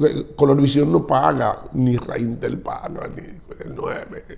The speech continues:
el nueve, ni el, el tres, el, el otro, ¿cómo se llama? Ni el cuatro. No pagan. Telemicro cana-, y el canal trece, que es parte del Emporio,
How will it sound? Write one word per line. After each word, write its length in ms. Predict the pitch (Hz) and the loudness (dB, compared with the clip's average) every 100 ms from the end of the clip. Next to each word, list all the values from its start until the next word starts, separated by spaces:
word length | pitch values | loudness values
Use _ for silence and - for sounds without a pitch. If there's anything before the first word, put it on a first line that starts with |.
| - | -18
el 360 | 143 - 120 - | -16 -16 -16 -8
nueve, 300 | 139 117 110 | -4 -4 -6
ni 80 | 117 | -8
el, 260 | 113 - - | -10 -10 -14
el 120 | - - | -14 -10
tres, 220 | - - - | -8 -8 -8
el, 220 | - - | -8 -8
el 120 | - | -6
otro, 500 | - - - - - - | -6 -8 -10 -12 -12 -10
¿cómo 160 | 110 | -8
se 60 | 107 | -6
llama? 340 | 123 107 95 - - - - - | -4 -6 -8 -12 -18 -20 -20 -6
Ni 100 | 120 | 0
el 120 | 110 - | 2 0
cuatro. 440 | 113 120 - - | -4 -4 -4 0
No 180 | 123 175 | 4 6
pagan. 600 | 220 403 480 381 139 104 - - - - - - - - - | 10 10 8 6 4 0 -12 -20 -20 -20 -20 -20 -20 -20 6
Telemicro 600 | 170 165 160 233 - 190 | 8 8 8 6 8 8
cana-, 240 | 160 160 151 | 8 6 10
y 120 | 156 | 10
el 80 | 143 | 10
canal 440 | 151 160 175 170 | 8 8 6 6
trece, 400 | 196 214 - 147 | 10 12 12 12
que 120 | 139 | 10
es 120 | 139 | 10
parte 360 | 143 160 170 165 | 10 8 8 6
del 260 | 165 151 147 | 8 8 8
Emporio, 460 | 147 175 185 185 | 8 10 10 6